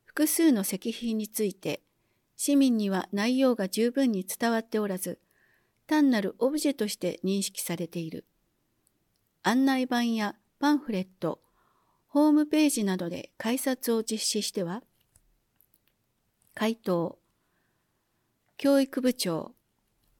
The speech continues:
これらの石碑は、旧笠懸村の村長を務めた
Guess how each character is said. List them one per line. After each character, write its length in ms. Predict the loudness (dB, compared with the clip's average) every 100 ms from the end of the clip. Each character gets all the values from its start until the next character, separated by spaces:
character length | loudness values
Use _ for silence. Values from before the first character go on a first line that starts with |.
| _ _ _ -4
こ 140 | 2
れ 120 | 4
ら 140 | 6 4
の 100 | 4
石 160 | 0
碑 260 | -6 -4 -2
は、 220 | 0 -2 _ _ _ _
旧 300 | 0 2 2
笠 280 | 0 -4 -2
懸 260 | -2 0 2
村 260 | 2 2
の 100 | 2
村 260 | 2 4 2
長 220 | 2 0
を 60 | 0
務 320 | -4 -4 -2
め 100 | -2
た 260 | -6 -10